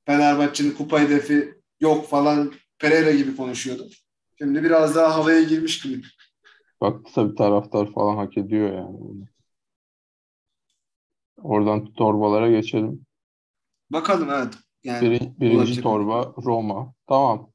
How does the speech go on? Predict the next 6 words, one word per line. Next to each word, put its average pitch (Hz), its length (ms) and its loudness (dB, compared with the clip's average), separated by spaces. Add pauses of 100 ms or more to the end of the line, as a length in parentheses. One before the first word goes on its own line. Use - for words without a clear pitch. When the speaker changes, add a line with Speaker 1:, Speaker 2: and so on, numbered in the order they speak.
Speaker 2:
Roma'nın 113 580 -6
bir - 80 -14
tarihi 113 480 2
var. 113 440 -4 (460)
Fenerbahçe 107 680 -4
Speaker 1:
Roma 123 460 -4